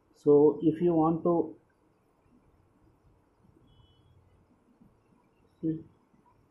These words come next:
this way we can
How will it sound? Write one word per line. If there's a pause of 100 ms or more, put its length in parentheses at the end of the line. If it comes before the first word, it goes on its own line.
(3250)
this
way
we
can